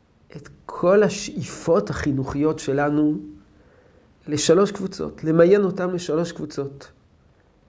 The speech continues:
יש שמכנים את זה להכניס אותם לשלושה סלים. סל אחד של דרישות וגבולות שהם עבורנו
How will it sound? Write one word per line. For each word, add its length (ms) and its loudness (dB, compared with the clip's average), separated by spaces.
יש 140 -14
שמכנים 540 2
את 100 0
זה 300 2
להכניס 520 -4
אותם 380 -2
לשלושה 540 -2
סלים. 600 0
סל 280 4
אחד 340 2
של 320 -2
דרישות 720 2
וגבולות 720 0
שהם 260 -2
עבורנו 640 4